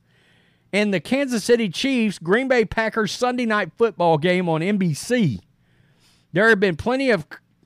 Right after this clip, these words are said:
uh, carriage disputes recently, including the Disney Charter one that was Spectrum, and a two-month one between DirecTV and Nexstar. Dish and DirecTV,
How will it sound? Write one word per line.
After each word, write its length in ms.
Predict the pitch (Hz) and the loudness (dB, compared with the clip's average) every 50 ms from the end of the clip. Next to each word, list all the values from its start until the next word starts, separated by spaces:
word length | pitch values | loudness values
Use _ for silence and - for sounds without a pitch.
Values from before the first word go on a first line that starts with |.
| _ - | _ -2
uh, 200 | - 160 135 127 | 0 2 2 2
carriage 400 | 120 - - 240 240 240 220 - | 0 0 0 2 4 2 2 0
disputes 480 | - 165 151 - - 233 233 214 - - | -4 -6 -6 -6 -4 -6 -4 -4 -6 -4
recently, 560 | 117 139 202 226 - - 233 220 220 226 220 | 0 2 2 2 2 -2 -4 -4 -2 -2 -2
including 460 | 196 151 - 214 220 208 208 185 165 | -2 0 2 2 4 4 2 2 0
the 100 | 151 151 | 0 -2
Disney 420 | 143 143 208 226 220 190 214 185 151 | 0 2 4 4 4 2 0 -4 -4
Charter 420 | - - 214 208 208 202 185 165 | -4 0 2 2 4 4 2 0
one 440 | 143 143 180 208 214 175 156 165 170 | 0 0 0 0 2 2 2 0 -2
that 160 | 151 139 - | -4 -6 -6
was 140 | 135 131 - | -6 -8 -8
Spectrum, 540 | - - 185 165 135 - - 123 143 139 - _ _ _ _ _ _ _ _ _ _ _ - | -4 0 0 0 0 0 -4 -6 -6 -6 -8 _ _ _ _ _ _ _ _ _ _ _ -6
and 160 | - 156 185 | -2 0 0
a 80 | 190 165 | 0 0
two-month 560 | 147 - - 269 269 233 226 240 247 208 - | -2 0 0 0 2 2 2 2 2 0 0
one 260 | 170 170 175 185 185 | -2 -2 -2 -2 -2
between 380 | 180 170 151 - 202 202 190 160 | -4 -6 -4 -2 -2 0 0 0
DirecTV 640 | 156 170 202 226 226 - - 220 226 202 202 220 220 | 2 2 2 2 0 0 -4 -6 -6 -4 -4 -4 -4
and 200 | 208 196 190 208 | -2 -2 -2 0
Nexstar. 680 | 240 247 - - - - 180 160 135 104 92 85 - _ _ _ _ _ _ _ _ _ _ _ _ _ _ _ _ _ _ _ _ _ - | -2 -2 -2 -4 -4 0 2 2 2 2 0 -2 -6 _ _ _ _ _ _ _ _ _ _ _ _ _ _ _ _ _ _ _ _ _ -14
Dish 680 | 135 123 131 117 101 160 233 285 320 311 262 - - - | -12 -12 -10 -4 2 2 4 4 4 2 0 -2 -6 -4
and 140 | 196 185 180 | -4 -2 0
DirecTV, 760 | 175 185 202 214 190 - - 214 190 170 196 190 190 185 - | 0 2 2 2 0 0 -2 -4 -2 2 2 2 2 0 -4